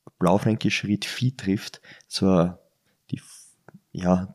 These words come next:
der Vorgänger vom Feuerer, wenn man so möchte, auch eine kalkreiche Lage, ewig alt. Wir lesen leider <laughs> nicht mehr wirklich viel von dieser Lage, aber Jahrgang zweitausendvier,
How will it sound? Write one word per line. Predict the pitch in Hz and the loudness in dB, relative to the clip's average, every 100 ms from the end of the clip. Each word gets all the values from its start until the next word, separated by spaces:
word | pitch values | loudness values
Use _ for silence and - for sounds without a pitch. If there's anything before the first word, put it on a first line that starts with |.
| - | -6
der | - | -2
Vorgänger | - 95 98 98 95 | 4 4 4 2 0
vom | - 101 | 0 -2
Feuerer, | - 87 95 104 | 0 2 4 4
wenn | 98 101 | 4 4
man | 95 | 2
so | 101 | 2
möchte, | 95 - 92 | 2 0 -2
auch | 90 95 | -2 -2
eine | 92 | -2
kalkreiche | 90 92 - 87 92 90 | -2 -2 0 -2 0 -2
Lage, | 85 92 98 - - - - - | 0 0 0 -4 -14 -20 -16 -4
ewig | 98 107 80 | 2 2 4
alt. | 82 98 - - - | 2 2 0 -8 -4
Wir | 101 95 | -2 -2
lesen | - 98 104 90 | 2 2 2 2
leider | 90 92 - - - | 2 0 -4 -10 -12
<laughs> | 180 - | -12 -4
nicht | 107 - 104 | -4 -2 -2
mehr | 95 | 0
wirklich | 98 101 - | -2 -4 -2
viel | 107 | -2
von | 98 101 | 2 0
dieser | 92 95 | 2 2
Lage, | 92 92 101 - - - - - _ - | 2 2 -2 -6 -20 -20 -20 -20 _ -2
aber | 90 92 90 87 92 92 _ _ _ _ - | 2 4 6 6 4 0 _ _ _ _ -8
Jahrgang | 92 90 98 - | 0 2 2 0
zweitausendvier, | 92 95 101 - - 107 104 | 0 0 0 -6 0 0 0